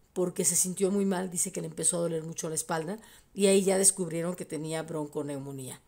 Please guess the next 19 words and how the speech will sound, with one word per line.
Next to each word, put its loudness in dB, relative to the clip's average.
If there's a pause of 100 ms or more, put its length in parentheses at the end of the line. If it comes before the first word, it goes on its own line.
(380)
Al -4
principio 2
se 8
manejó 0
que -2
estaba 0
en -4
terapia -4
intermedia -2
y 0
que -4
estaba -2
delicado, -4 (420)
pero 10
después 4
él 2 (260)
aclaró -2
su 4
situación 0